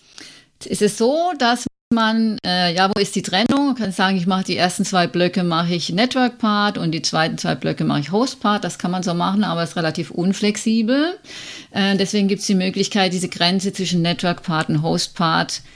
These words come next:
dynamisch zu verschieben über die sogenannte Netzmaske oder Subnetzmaske.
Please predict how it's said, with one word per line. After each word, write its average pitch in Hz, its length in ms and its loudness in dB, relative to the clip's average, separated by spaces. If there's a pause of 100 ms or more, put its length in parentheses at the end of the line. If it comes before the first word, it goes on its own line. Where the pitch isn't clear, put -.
(440)
dynamisch 175 640 0
zu - 120 -8
verschieben 226 540 0
über 185 160 0
die 175 80 -2
sogenannte 156 460 0
Netzmaske 233 920 -2
oder 180 160 -2
Subnetzmaske. 233 1040 -2